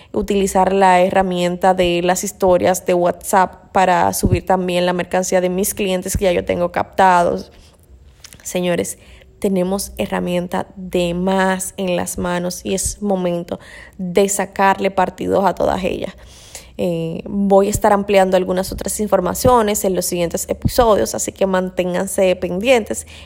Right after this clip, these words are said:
Este no fue muy largo, simplemente fue como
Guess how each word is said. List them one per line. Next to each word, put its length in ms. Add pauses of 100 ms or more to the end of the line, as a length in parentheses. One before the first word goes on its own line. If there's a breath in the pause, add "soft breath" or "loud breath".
Este 180
no 200
fue 160
muy 160
largo, 280
simplemente 560
fue 220
como 400